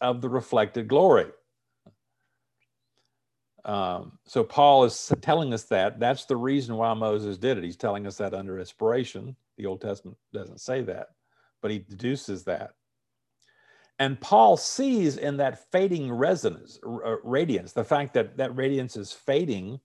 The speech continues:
when Moses is not in the presence, and, and he wants to hide that. He, he doesn't wanna show that that radiance is fading, so he puts that, that, uh, veil on his face.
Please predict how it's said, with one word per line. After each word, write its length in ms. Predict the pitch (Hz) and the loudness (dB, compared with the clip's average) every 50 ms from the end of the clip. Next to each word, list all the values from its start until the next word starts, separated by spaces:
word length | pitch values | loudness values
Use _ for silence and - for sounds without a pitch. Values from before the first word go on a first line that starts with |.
| _ _ _ _ _ _ _ _ _ _ _ _ _ _ _ _ _ _ _ _ | _ _ _ _ _ _ _ _ _ _ _ _ _ _ _ _ _ _ _ _
when 240 | - 107 104 101 92 - _ _ _ _ _ _ _ _ _ | -10 -10 -10 -10 -12 -16 _ _ _ _ _ _ _ _ _
Moses 540 | - 120 117 113 113 104 104 110 104 95 95 | -4 0 0 0 0 -2 -4 -6 -6 -6 -8
is 100 | 98 92 | -8 -4
not 200 | 104 110 143 147 | -2 -2 -2 -4
in 40 | |
the 80 | 107 98 | -6 -6
presence, 540 | - - 107 92 92 95 92 90 92 - - | -2 -2 0 0 -2 -4 -8 -12 -14 -12 -12
and, 140 | 92 92 95 | -12 -12 -10
and 160 | 69 104 107 | -10 -8 -8
he 80 | 104 | -6
wants 240 | 101 104 117 117 - - | -4 -4 -4 -4 -4 -6
to 80 | 107 | -6
hide 360 | 90 - 110 120 139 156 151 | -6 -2 0 2 2 2 2
that. 340 | 110 92 85 80 80 - - _ _ _ _ _ _ _ _ _ _ _ _ _ | 2 0 0 0 -4 -8 -10 _ _ _ _ _ _ _ _ _ _ _ _ _
He, 180 | - 110 104 101 - | -8 -8 -8 -8 -10
he 80 | - 113 | -8 -4
doesn't 320 | 107 110 107 104 101 107 | -2 -2 -2 -2 -4 -6
wanna 320 | 107 104 107 104 92 92 - _ _ _ - | -6 -4 -4 -4 -6 -8 -10 _ _ _ -18
show 320 | - - - 143 143 151 | -16 0 4 6 6 6
that 120 | 123 110 101 | 6 4 0
that 200 | 110 104 98 98 | -2 -2 0 0
radiance 400 | 104 110 110 104 101 104 101 - | 2 2 2 2 0 -4 -8 -10
is 160 | 98 90 - | -12 -12 -6
fading, 260 | - 127 139 151 120 | -2 0 0 0 0
so 120 | 107 - 120 | 0 0 -2
he 60 | 104 | 0
puts 280 | 101 - 147 147 - | 4 4 2 4 4
that, 220 | - 113 95 90 - _ _ _ _ _ _ _ _ _ _ _ _ _ | 0 0 0 -2 -6 _ _ _ _ _ _ _ _ _ _ _ _ _
that, 240 | - 110 107 95 - _ - | -4 -4 -4 -4 -8 _ -14
uh, 200 | 71 65 - - - _ _ _ _ _ _ _ _ | -14 -14 -14 -18 -20 _ _ _ _ _ _ _ _
veil 360 | 107 104 120 127 160 165 139 | -4 0 2 2 4 4 4
on 100 | 117 98 | 4 2
his 160 | 85 82 - | 0 -6 -10
face. 520 | - - 98 82 - 87 - - - - | -6 -6 -6 -6 -6 -10 -12 -14 -16 -20